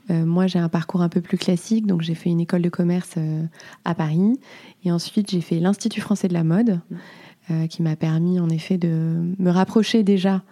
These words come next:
Speaker 1: euh, des bijoux. Euh,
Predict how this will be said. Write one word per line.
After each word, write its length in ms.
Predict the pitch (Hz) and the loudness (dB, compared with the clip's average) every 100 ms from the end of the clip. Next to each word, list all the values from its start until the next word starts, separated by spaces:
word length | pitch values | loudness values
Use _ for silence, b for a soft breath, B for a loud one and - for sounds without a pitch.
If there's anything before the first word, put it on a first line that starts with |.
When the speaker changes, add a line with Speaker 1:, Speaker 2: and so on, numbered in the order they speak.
| B B B B 180 | B B B B -4
Speaker 1:
euh, 380 | 165 160 160 160 | -2 0 -2 0
des 120 | 185 | 0
bijoux. 420 | 180 175 190 339 B B B B B - | 0 0 0 -2 B B B B B -4
Euh, 320 | 160 160 | -2 -2